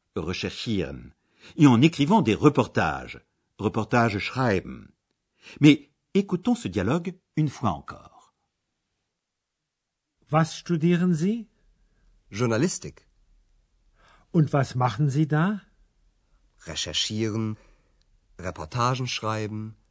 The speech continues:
Speaker 1: Pour une raison qui nous est inconnue, le docteur Thurman trouve cela intéressant, interessant, et même très intéressant.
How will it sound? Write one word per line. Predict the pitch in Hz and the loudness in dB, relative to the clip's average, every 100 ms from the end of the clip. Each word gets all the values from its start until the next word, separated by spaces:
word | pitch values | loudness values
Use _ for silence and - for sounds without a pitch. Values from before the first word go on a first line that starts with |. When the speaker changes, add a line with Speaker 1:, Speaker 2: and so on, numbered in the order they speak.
| _ _ _ _ _ _ _ _ _ _ _ _ _ _ _ _ _ _ _ _ _ | _ _ _ _ _ _ _ _ _ _ _ _ _ _ _ _ _ _ _ _ _
Speaker 1:
Pour | 151 131 | 2 2
une | 123 | 4
raison | 104 90 131 | 0 2 0
qui | - 87 | 0 -6
nous | 78 73 | -8 -12
est | 67 | -16
inconnue, | 67 120 147 180 - _ _ _ | -2 0 4 2 0 _ _ _
le | 110 110 123 | 0 2 4
docteur | 120 - 165 | 2 -2 -4
Thurman | - 95 139 123 | -4 0 2 2
trouve | - 90 | -4 -8
cela | - 90 110 78 - - - | -4 4 4 4 -2 -8 2
intéressant, | 135 131 120 143 107 101 - - 90 - _ _ _ _ | 2 2 0 0 0 -4 -6 -8 -8 -10 _ _ _ _
interessant, | 160 196 196 - 120 98 - 71 - - - _ 131 | 0 0 -4 -6 -6 -6 -8 -10 -14 -20 -20 _ -6
et | - | 2
même | 156 170 - _ _ | 4 4 -2 _ _
très | - - 208 247 104 101 | -14 -6 0 0 0 -6
intéressant. | 95 98 82 82 - 67 | -10 -10 -12 -12 -14 -16